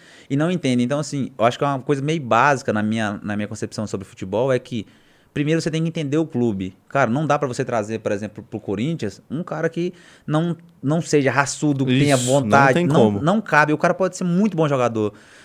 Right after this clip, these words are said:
Speaker 1: mas a torcida vai cobrar dele sempre, algo que ele não vai poder dar.
Speaker 2: Sabe, isso,
Speaker 1: Entendeu?
Speaker 2: isso mesmo.
Speaker 1: Não
Speaker 2: Tem
Speaker 1: tem
Speaker 2: esse
Speaker 1: como você ser cobrado disso do cara.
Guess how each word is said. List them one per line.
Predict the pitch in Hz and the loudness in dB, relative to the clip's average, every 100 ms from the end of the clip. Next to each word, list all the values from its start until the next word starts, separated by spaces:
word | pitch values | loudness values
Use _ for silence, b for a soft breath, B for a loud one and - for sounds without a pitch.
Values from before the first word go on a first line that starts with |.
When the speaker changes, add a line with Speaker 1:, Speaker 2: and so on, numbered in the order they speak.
| b | b
Speaker 1:
mas | 143 151 160 - _ _ _ _ | -2 -2 -2 -8 _ _ _ _
a | 185 | -2
torcida | - 156 170 160 | -2 -4 -2 -2
vai | 170 | 0
cobrar | 175 151 151 | 0 0 0
dele | 160 165 | -2 -6
sempre, | - 160 180 151 | -6 -4 0 2
algo | 151 165 | 2 2
que | 175 | -2
ele | 170 | -2
não | 180 | -2
vai | 175 | -2
poder | 170 156 | -2 -2
dar. | 135 123 123 - _ | 0 0 0 -6 _
Speaker 2:
Sabe, | - - - - _ - - | -18 -16 -18 -20 _ -20 -12
isso, | 160 - 247 | -10 -6 -4
Speaker 1:
Entendeu? | 110 - | -2 -2
Speaker 2:
isso | 101 131 156 | 2 4 4
mesmo. | 107 104 107 | 2 -2 -4
Speaker 1:
Não | 110 | -2
Speaker 2:
Tem | 117 | -2
Speaker 1:
tem | 190 - | -2 -4
Speaker 2:
esse | |
Speaker 1:
como | 165 180 165 | -2 -2 -2
você | 139 - | -4 -4
ser | - | -4
cobrado | 123 110 110 104 | -2 0 0 0
disso | 107 | -6
do | 113 | -10
cara. | 104 110 98 | -4 -2 -2